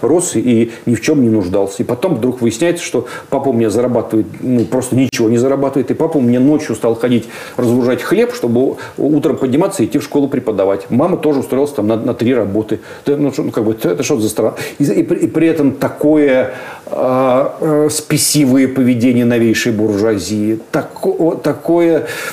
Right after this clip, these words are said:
такой социал-дарвинизм, такой, та-, такая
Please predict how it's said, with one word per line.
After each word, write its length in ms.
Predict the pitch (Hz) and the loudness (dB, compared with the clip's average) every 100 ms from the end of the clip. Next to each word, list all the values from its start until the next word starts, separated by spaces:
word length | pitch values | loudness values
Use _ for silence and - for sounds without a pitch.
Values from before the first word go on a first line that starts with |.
| - | -10
такой 520 | 147 - 147 156 165 - | -4 0 2 4 2 2
социал-дарвинизм, 1120 | 151 - 147 135 135 131 131 127 117 104 110 | 0 2 2 2 2 2 4 4 4 2 0
такой, 320 | 117 - 110 | -4 -2 -2
та-, 160 | 107 139 | 0 -2
такая 680 | - - 165 160 160 160 | -2 -2 2 4 4 2